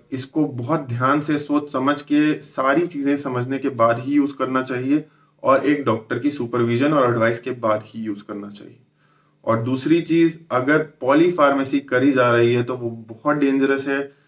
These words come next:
Steroids इनफ हैं, अगर आपका career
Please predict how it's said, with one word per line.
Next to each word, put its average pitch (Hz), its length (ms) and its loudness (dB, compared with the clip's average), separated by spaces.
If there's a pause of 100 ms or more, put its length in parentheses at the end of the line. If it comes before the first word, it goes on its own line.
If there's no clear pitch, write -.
(200)
Steroids 160 580 4
इनफ 147 360 0
हैं, 160 220 0
अगर 139 320 0
आपका 143 240 2
career 135 420 2